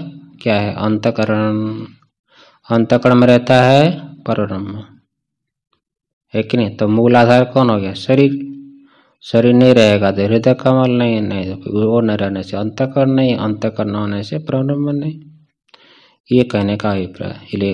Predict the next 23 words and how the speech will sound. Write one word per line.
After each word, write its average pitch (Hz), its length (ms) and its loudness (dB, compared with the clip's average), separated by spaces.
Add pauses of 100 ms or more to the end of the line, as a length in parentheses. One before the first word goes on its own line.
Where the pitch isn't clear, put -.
उत्तरोत्तरम, 127 920 4
पूर्व 131 340 4 (100)
पूर्व 151 260 8
नाश, 117 360 4 (1160)
पूर्व 127 280 8
पूर्व 143 220 8
आश्रय 131 420 6
का 131 140 2
नाश 113 300 4
से - 180 2
उत्तर 127 480 2
उत्तर 127 220 4
आश्रित 104 560 0
का 98 80 -4
नाश 101 260 -6
हो 139 60 0
जाएगा। 185 360 2 (1400)
एकले 104 300 -2
इले 107 260 2
नश्यति 104 640 -2 (960)
<clears throat> 147 520 -2
इति 208 220 -2
अभिप्राय। - 600 -8